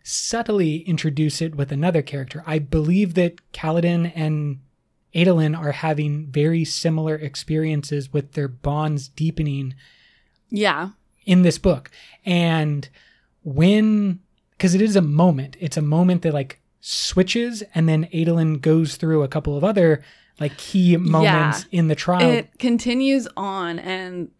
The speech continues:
Speaker 2: kind of deepens. And that passage goes on to say, quote, "Yes, Adolin could feel that agony as if it were his own. He didn't know how, but he could," end quote. And then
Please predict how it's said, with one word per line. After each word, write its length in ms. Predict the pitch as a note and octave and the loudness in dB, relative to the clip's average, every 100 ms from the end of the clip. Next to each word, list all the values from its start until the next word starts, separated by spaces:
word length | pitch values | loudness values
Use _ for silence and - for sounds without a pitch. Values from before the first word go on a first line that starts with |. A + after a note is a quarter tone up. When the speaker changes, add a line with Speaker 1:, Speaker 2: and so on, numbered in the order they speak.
| - | -6
Speaker 2:
kind 240 | G#3+ G3 | -4 -4
of 240 | F#3 F3 F3+ _ _ _ _ G#3 F3 | -6 -10 -18 _ _ _ _ -6 -4
deepens. 800 | - B3 B3+ - - C#2 F#3 F3+ - - _ - | -2 0 0 -4 -6 -10 -12 -14 -18 -20 _ -6
And 140 | G#3 | -2
that 200 | G#3 - | -2 -4
passage 540 | - G#3+ G#3+ A3+ G#3 | -2 -2 0 -2 -2
goes 280 | G3+ G3+ G3+ | -2 -2 -2
on 220 | F#3+ G3+ G3+ | -4 -4 -4
to 100 | G#3 | -6
say, 240 | G#3 F#3 | -4 -4
quote, 380 | - G#3 G3 - - - - _ _ | -2 -2 -2 -6 -18 -20 -20 _ _
"Yes, 480 | G3 G3 D3+ G3 - - | -2 0 0 -6 -6 -2
Adolin 460 | A3 B3 B3+ B3+ | 0 0 0 0
could 180 | B3+ G#3 | -2 -4
feel 460 | - - G3+ A3 A3 | -8 -4 0 2 2
that 220 | G3 F#3+ - | 2 2 0
agony 420 | F3 F3+ F3+ E3+ | 0 0 -2 -2
as 240 | - F3+ | -4 -4
if 140 | F#3+ F#3+ | -4 -4
it 80 | |
were 160 | E3+ F3+ | -4 -4
his 220 | F#3 E3+ - | -4 -8 -6
own. 420 | E3+ D3 - E3 - _ _ | -6 -6 -10 -14 -16 _ _
He 160 | - | -4
didn't 240 | G3+ A3+ G#3+ | 0 0 -2
know 140 | A3 | -4
how, 600 | G#3+ - G#3 G2+ G#2 G3 _ - | -4 0 0 0 -6 -10 _ -8
but 120 | F#3+ | -8
he 120 | F#3 - | -8 -18
could," 500 | - G#3 E3 D3 - - _ _ _ _ - | -4 -2 -2 -8 -14 -20 _ _ _ _ -8
end 280 | F3+ D#3+ - | -6 -6 -8
quote. 460 | F3 D#3 - - _ _ _ _ _ _ _ _ _ - | -8 -8 -10 -18 _ _ _ _ _ _ _ _ _ -2
And 280 | G#3+ G3+ | 0 0
then 420 | G3 F#3 F3+ F3+ | 0 0 0 -2